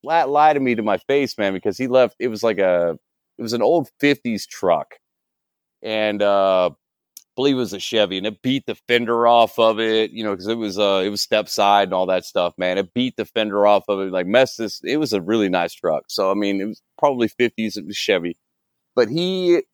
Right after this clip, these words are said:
had told me that it was the air compressor of why he left the lu-, lug bolts loose. The, the, the, that the air compressor was a piece of shit.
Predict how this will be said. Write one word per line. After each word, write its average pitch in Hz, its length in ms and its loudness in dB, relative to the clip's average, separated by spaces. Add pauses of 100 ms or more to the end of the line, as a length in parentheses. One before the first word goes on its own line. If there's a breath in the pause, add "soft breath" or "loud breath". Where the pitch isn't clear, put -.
(240)
had 123 260 -2 (400)
told 147 540 2 (420)
me 123 520 2
that 104 200 -2
it 110 120 -4
was 110 160 -8
the 110 200 -14
air 123 200 0
compressor 98 880 -2 (460)
of 90 180 -4
why 107 380 4
he 104 180 -8
left 101 240 0
the 95 60 -6
lu-, 92 300 0
lug 98 240 0
bolts 82 280 -6
loose. 80 240 -10 (240)
The, 90 140 -6 (120)
the, 98 100 -4
the, 92 200 -4 (100)
that 107 200 -2
the 98 360 -6 (120)
air 123 160 2
compressor 123 420 2
was 107 160 0
a 90 60 -10
piece 107 260 -4
of 92 60 -12
shit. 80 320 -6